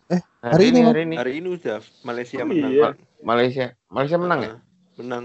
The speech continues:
Speaker 3: satu kosong ya.
Speaker 1: Oh.
Speaker 4: Tuh, patut dipantau tuh ya, Etheridge.
Speaker 1: Iya, iya, iya.
Speaker 4: Kalau di,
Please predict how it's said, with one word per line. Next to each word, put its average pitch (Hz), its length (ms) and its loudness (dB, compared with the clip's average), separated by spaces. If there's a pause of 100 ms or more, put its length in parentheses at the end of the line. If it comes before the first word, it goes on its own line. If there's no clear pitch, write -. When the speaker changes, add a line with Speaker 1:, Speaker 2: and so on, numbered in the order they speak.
Speaker 3:
satu 117 240 -14
kosong 110 500 -10
ya. 104 140 -20 (560)
Speaker 1:
Oh. 117 400 -2 (1200)
Speaker 4:
Tuh, 117 160 -6
patut 120 320 -4
dipantau 131 580 -2
tuh 131 140 -4
ya, 131 160 -2
Etheridge. 131 340 -6 (1500)
Speaker 1:
Iya, 120 100 0
iya, 110 220 0
iya. 101 80 -4
Speaker 4:
Kalau 123 320 2
di, 135 240 -16